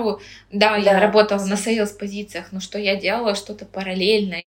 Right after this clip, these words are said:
Speaker 1: Не все яйца в одну корзину
Speaker 2: Да.
Speaker 1: как бы складывала, и они потом к этому проекту возвращались. Э, спойлер, от той компании я получила оффер,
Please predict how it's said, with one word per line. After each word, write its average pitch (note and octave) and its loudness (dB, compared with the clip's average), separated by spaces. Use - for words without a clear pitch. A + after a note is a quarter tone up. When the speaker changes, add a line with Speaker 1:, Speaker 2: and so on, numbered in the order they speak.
Speaker 1:
Не G3+ 0
все A#3+ -2
яйца G#3 -4
в G3 -8
одну G3+ -4
корзину G3+ -4
Speaker 2:
Да. F3+ -2
Speaker 1:
как E3+ -6
бы F#3 -14
складывала, C#4 -4
и G#3 -2
они F#3+ -2
потом G#3+ -4
к G#3 -4
этому G3+ -6
проекту F#3+ -4
возвращались. F#3 -8
Э, G#3 0
спойлер, G3+ 0
от G3 -6
той A3 -8
компании G#3 -2
я F3+ -6
получила F#3 -6
оффер, D#4+ 2